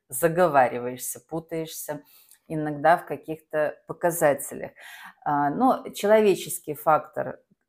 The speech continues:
всем свойствен. Я благодарю вас за репосты, э,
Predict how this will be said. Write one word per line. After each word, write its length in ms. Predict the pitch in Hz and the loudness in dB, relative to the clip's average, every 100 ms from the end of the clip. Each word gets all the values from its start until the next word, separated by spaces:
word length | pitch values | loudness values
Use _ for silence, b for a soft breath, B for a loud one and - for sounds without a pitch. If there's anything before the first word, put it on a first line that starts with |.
| - - | -20 -12
всем 500 | - - 165 120 - | -4 0 2 0 -4
свойствен. 920 | - - 165 247 320 320 - 262 254 254 B B _ - | -6 -6 0 2 2 -2 -4 -2 -2 -4 B B _ -8
Я 300 | 170 180 143 | 2 4 4
благодарю 640 | 139 135 127 143 135 131 | 2 -4 -4 -4 -4 -6
вас 260 | 135 131 - | -6 -10 -14
за 540 | 143 143 143 139 131 - | -12 -2 2 2 0 -6
репосты, 1040 | 147 139 - 277 330 - 277 277 254 247 - | -10 -10 -4 -2 -2 -2 -4 -2 -2 -4 -8
э, 600 | 190 196 190 190 170 | -6 -4 -4 -4 -6